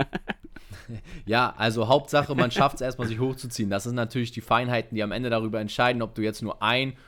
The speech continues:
Speaker 2: oder vielleicht zwanzig oder dreißig Klimmzüge schaffst. Aber man sieht da ja auch verschiedene Varianten. Also ich mein,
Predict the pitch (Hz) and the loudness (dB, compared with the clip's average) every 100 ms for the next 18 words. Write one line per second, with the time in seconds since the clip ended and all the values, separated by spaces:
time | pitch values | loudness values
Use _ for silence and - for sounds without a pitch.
0 | - 107 110 - 110 107 - - 120 127 | -8 -2 -2 0 2 2 0 -2 2 2
1 | 113 107 104 87 107 135 143 117 - 117 | 0 -2 -4 -4 -2 0 -2 -4 -8 -6
2 | 110 - 98 - 104 117 - - - - | -6 -6 -6 -2 -2 -2 -8 -20 -8 -2
3 | 117 123 123 151 151 127 110 131 117 - | 2 2 2 2 4 6 4 2 -4 -6
4 | 113 110 104 101 101 92 92 95 - 110 | -4 2 2 4 2 -2 -4 -4 -2 2
5 | 110 | 2